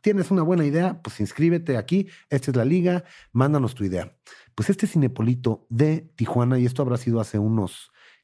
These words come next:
quince años probablemente, expuso el problema. Y el problema es que ya estamos empezando a vender palomitas saladas, sí, de mantequilla, pero también palomitas de chile y palomitas de caramelo.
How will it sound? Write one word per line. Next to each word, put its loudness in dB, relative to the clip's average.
quince 0
años -2
probablemente, -2
expuso 0
el 0
problema. 0
Y 0
el -2
problema 2
es -2
que 0
ya 0
estamos -4
empezando -2
a 0
vender 0
palomitas 0
saladas, 0
sí, 0
de 0
mantequilla, -2
pero -2
también 2
palomitas 0
de -2
chile 0
y 0
palomitas -2
de -4
caramelo. -2